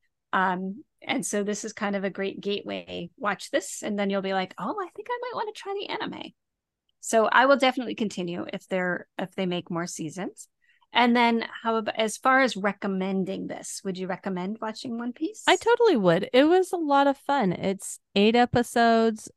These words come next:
Speaker 2: not a lot of time commitment. You know,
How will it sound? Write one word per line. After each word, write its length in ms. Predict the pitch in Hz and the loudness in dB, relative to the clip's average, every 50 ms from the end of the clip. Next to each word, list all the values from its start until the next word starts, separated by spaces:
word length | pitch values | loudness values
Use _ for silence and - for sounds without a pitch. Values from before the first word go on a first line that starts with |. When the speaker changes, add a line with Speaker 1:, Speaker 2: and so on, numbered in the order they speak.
| _ - | _ -2
Speaker 2:
not 380 | 185 185 185 185 185 190 196 208 | 2 4 6 6 8 6 6 6
a 60 | 208 | 6
lot 240 | 214 202 196 196 202 | 6 6 6 6 4
of 100 | 196 - | 2 -2
time 320 | - - 185 180 185 180 | -4 -2 0 0 0 0
commitment. 880 | - - - 180 180 175 175 - - 180 175 175 175 - - - - - _ _ _ _ _ _ _ _ _ _ _ _ _ _ _ _ | -2 0 2 2 4 4 2 2 2 4 4 4 4 2 -2 -6 -14 -16 _ _ _ _ _ _ _ _ _ _ _ _ _ _ _ _
You 260 | - - 196 196 196 196 | -6 0 4 4 6 6
know, 380 | 190 180 180 180 180 180 - | 6 8 8 8 8 6 4